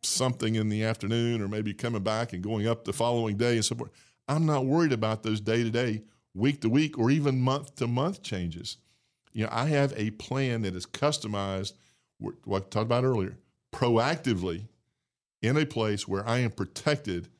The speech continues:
against a major part of this risk, especially in this volatile market. And I, you know, one could make the argument, I do not believe that inflation is going away.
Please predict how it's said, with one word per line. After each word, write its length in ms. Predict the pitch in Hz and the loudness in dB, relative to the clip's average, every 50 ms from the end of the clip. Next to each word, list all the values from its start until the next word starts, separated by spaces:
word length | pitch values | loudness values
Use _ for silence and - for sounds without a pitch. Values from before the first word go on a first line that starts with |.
| _ - | _ -8
against 320 | 101 101 110 110 107 - | -6 -4 -4 -4 -4 -4
a 40 | 107 | -4
major 280 | 104 107 110 107 101 98 | -2 -2 -2 -2 -4 -4
part 220 | - 107 104 104 | -2 0 0 0
of 60 | 98 | 0
this 180 | 98 98 - - | -2 -2 -2 0
risk, 280 | 104 113 117 - - | 0 0 0 0 0
especially 420 | 101 - - 113 117 117 - 101 101 | -4 -4 -4 -4 -4 -4 -4 -4 -4
in 60 | 98 | -2
this 140 | 98 98 98 | -2 -4 -4
volatile 360 | 101 104 104 98 92 - 95 | -4 -4 -4 -4 -4 -4 -4
market. 400 | 95 98 110 117 117 113 110 98 | -2 0 0 0 -2 -2 -4 -4
And 120 | 95 98 | -2 0
I, 100 | 110 117 | 2 2
you 800 | 120 113 - - - - - - - - - - _ _ - - | 0 0 -4 -10 -20 -20 -20 -20 -20 -20 -20 -20 _ _ -6 -4
know, 80 | 107 101 | -2 0
one 180 | 107 131 135 - | 2 2 2 2
could 160 | - 113 107 | 0 0 0
make 180 | 123 123 113 | 0 0 0
the 120 | - 98 104 | 0 0 0
argument, 420 | 120 139 131 117 104 98 98 - - | 2 2 0 0 -2 -4 -4 -6 -8
I 140 | - 104 113 | -4 -4 -2
do 200 | 123 117 113 113 | 0 0 0 2
not 280 | 110 113 120 127 131 113 | 2 2 0 0 -2 -2
believe 360 | 117 120 120 123 127 127 113 | 0 0 2 2 0 0 0
that 300 | 101 98 101 104 - 107 | 0 0 0 -2 -4 -6
inflation 420 | 101 98 - 120 120 113 - - | -6 -4 -2 0 0 0 0 -2
is 60 | 104 95 | -4 -2
going 200 | 113 120 117 107 | 0 0 0 0
away. 360 | 104 110 113 127 139 143 | 2 2 2 2 0 -2